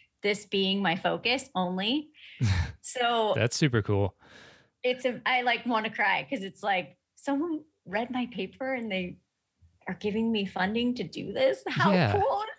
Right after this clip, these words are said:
Speaker 1: that?
Speaker 2: Yeah.
Speaker 1: You know?
Speaker 2: And,
Speaker 1: So
Speaker 2: and it's a, it seems to be, like, a, a nod from, like, traditional institutions that,
Speaker 1: That's
Speaker 2: like,
Speaker 1: right.
Speaker 2: yes,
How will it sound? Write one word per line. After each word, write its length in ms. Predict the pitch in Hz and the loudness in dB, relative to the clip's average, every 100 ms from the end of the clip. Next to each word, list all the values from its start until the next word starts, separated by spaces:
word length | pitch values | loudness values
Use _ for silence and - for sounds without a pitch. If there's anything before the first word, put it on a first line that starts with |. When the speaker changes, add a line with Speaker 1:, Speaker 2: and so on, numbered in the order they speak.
| - - - | -6 -4 -2
Speaker 1:
that? 100 | - | 0
Speaker 2:
Yeah. 120 | 123 123 | 4 6
Speaker 1:
You 140 | 143 | 6
know? 340 | 220 233 370 - | 4 4 0 0
Speaker 2:
And, 300 | 135 165 175 | 4 6 4
Speaker 1:
So 100 | 226 214 143 | 2 -2 2
Speaker 2:
and 220 | 143 175 | 4 4
it's 180 | 160 170 | 2 2
a, 200 | 165 156 | 0 0
it 100 | - | 2
seems 220 | 147 143 | 4 2
to 60 | 143 | 2
be, 100 | 143 | 2
like, 180 | 131 131 | 4 4
a, 400 | 113 110 101 - - - _ | 4 4 2 -4 -10 -12 _
a 100 | - | -2
nod 480 | 113 104 107 113 107 | 2 4 4 4 2
from, 600 | - 117 104 101 98 95 _ - | 0 2 4 2 0 -4 _ -2
like, 280 | 101 95 - _ _ _ _ _ - - - | 0 0 -6 _ _ _ _ _ -20 -16 -4
traditional 640 | 117 110 117 - 120 101 | 0 2 2 4 4 4
institutions 1000 | 104 95 101 - 110 117 110 95 95 - | 4 2 0 2 2 2 2 0 0 -4
that, 200 | - 98 | 0 0
Speaker 1:
That's 20 | 98 | 2
Speaker 2:
like, 220 | 95 - | 2 2
Speaker 1:
right. 60 | |
Speaker 2:
yes, 400 | 147 151 - - | 0 0 0 -8